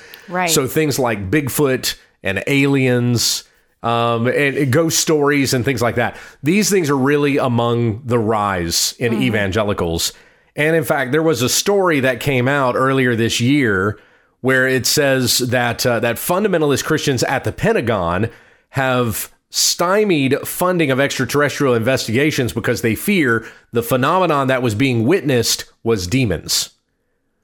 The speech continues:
Speaker 2: So even Christians that are working in government positions
Speaker 1: Mm-hmm.
Speaker 2: are interested in these kinds of things, but they don't want the government studying it because they think what the government is actually investing in is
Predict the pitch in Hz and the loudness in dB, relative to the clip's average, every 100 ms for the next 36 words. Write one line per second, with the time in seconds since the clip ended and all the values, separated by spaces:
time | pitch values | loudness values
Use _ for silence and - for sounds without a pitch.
0 | _ _ _ 151 147 160 190 156 - 226 | _ _ _ -2 2 2 2 0 0 0
1 | 220 196 135 143 127 143 143 131 123 107 | 0 0 0 0 2 0 0 0 0 0
2 | 127 151 160 139 107 117 98 113 143 - | 0 0 0 0 -2 -4 -2 0 0 0
3 | 82 67 - - 233 226 196 202 196 - | -4 -6 -6 -6 -2 -2 -2 -4 -6 -12
4 | _ _ _ - 123 123 170 196 196 165 | _ _ _ -4 -2 0 0 0 0 0
5 | 160 139 131 117 139 131 113 120 127 113 | 0 2 0 0 0 0 -2 -2 -2 -2
6 | 107 120 151 202 175 139 127 135 123 117 | -2 0 0 2 0 0 0 0 0 0
7 | 107 - 196 160 120 104 101 120 117 117 | -2 0 0 0 0 0 0 -2 -2 -2
8 | 110 143 127 120 107 120 123 120 110 101 | 0 -2 0 -2 0 0 0 0 0 0
9 | 120 110 113 95 92 160 - 127 104 98 | -2 -2 -2 -2 0 0 0 0 0 0
10 | 101 127 107 92 - | 0 0 0 0 -4